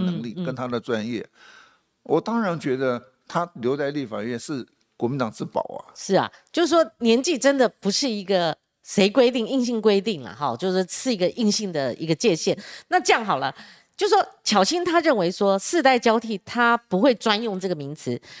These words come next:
Speaker 2: 他如果说人才流动呢，他上个礼拜才来我节目嘛，他说人才应该有新陈代谢的意识嘛哈。那就战力，我顺便也请教费委员了。您说我，我，我，这，我把你枪，你，你该枪毙之类的。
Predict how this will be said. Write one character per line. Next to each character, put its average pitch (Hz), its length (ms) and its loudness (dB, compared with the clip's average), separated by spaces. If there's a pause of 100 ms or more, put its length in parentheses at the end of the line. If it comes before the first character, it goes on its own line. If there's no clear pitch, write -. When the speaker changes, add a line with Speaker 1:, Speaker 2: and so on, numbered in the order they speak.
(280)
Speaker 2:
他 370 160 4
如 349 140 4
果 220 100 6
说 214 260 4
人 175 300 2
才 160 260 0
流 131 260 -2
动 151 240 0
呢， 127 180 -10
他 220 160 -2
上 226 160 0
个 185 60 -6
礼 131 100 -10
拜 175 140 2
才 151 160 -6
来 135 100 0
我 113 80 -4
节 120 180 -6
目 160 160 -8
嘛， 127 60 -12 (340)
他 302 140 2
说 294 180 4 (360)
人 233 260 4
才 208 180 2
应 185 200 -4
该 214 160 2
有 156 180 0
新 247 240 -4
陈 175 180 -2
代 196 160 2
谢 262 240 0
的 151 120 -4
意 175 260 -4
识 - 380 -4
嘛 104 120 -18
哈。 147 220 -2 (300)
那 381 100 6
就 381 200 2
战 320 280 2
力， 294 100 -2
我 180 80 2
顺 277 160 2
便 262 140 0
也 190 80 2
请 151 240 -6
教 180 180 4 (220)
费 233 160 4
委 143 80 0
员 117 160 -6
了。 117 100 -10 (540)
您 226 180 -2
说 294 140 2
我， 254 140 -2 (340)
我， 233 160 -2
我， 247 220 -8
这， - 180 -6 (320)
我 - 80 -18
把 330 100 2
你 349 80 -2
枪， - 300 -2
你， 233 220 -10
你 240 120 -8
该 330 140 4
枪 320 260 -2
毙 285 200 -2
之 226 160 -2
类 220 120 0
的。 165 160 -8